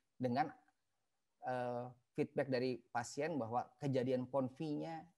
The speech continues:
berkurang dibandingkan, eh, sebelum kita melakukan monitoring cerebral untuk tindakan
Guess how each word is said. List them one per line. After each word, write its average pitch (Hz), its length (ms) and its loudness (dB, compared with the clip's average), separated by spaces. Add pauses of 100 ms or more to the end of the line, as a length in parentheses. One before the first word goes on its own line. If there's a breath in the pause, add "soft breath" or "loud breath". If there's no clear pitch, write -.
(400)
berkurang 113 440 -4 (800)
dibandingkan, 120 560 -2 (240)
eh, 120 240 -4 (120)
sebelum 131 440 0
kita 123 320 -6 (320)
melakukan 120 440 -6
monitoring 120 520 -4 (480)
cerebral 110 560 -4
untuk 117 240 -8 (240)
tindakan 117 440 -6